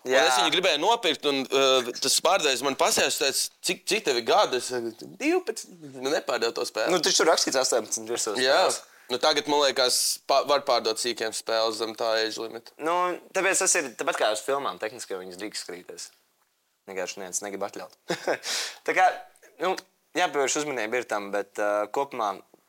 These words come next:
Speaker 2: tā ir, kā ir. Gan, gan tur, gan tur, gan tur, gan visi, ka, visur kaut kādas tādas var būt lietas, bet, ā, ja mēs nobeidzam uz tādu foršāku notu, varbūt ir kaut kas tāds, ko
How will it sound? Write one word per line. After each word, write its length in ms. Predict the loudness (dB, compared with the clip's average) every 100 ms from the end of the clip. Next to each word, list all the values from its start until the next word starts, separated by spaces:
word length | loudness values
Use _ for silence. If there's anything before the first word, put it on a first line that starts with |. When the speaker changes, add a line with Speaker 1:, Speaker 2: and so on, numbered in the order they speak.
| _ 0
Speaker 2:
tā 140 | 2
ir, 60 | 2
kā 200 | 0 0
ir. 120 | -2 -6 _ _ _ _ _ _ _ -8
Gan, 220 | -4 -2
gan 140 | -2
tur, 160 | -2 -2
gan 160 | -2 -4
tur, 160 | -4 -4
gan 140 | -6
tur, 140 | -8
gan 260 | -8 -8 -8
visi, 260 | -6 -6 -8
ka, 100 | -14 -12
visur 240 | -8 -8 -8
kaut 140 | -10 -10
kādas 220 | -8 -6
tādas 240 | -4 -6 -12 _ -6
var 160 | -4
būt 220 | -4 -4
lietas, 300 | -2 -2 -2
bet, 260 | -4 -4 -2
ā, 220 | -2 0
ja 40 | -2
mēs 220 | -4 -6
nobeidzam 360 | -6 -6 -6 -8
uz 60 | -8
tādu 180 | -4
foršāku 380 | -2 -2 -2 -4
notu, 220 | -10 -8 -8
varbūt 160 | -10
ir 40 | -8
kaut 140 | -8
kas 100 | -4
tāds, 260 | -4 -4 -4
ko 340 | 0 0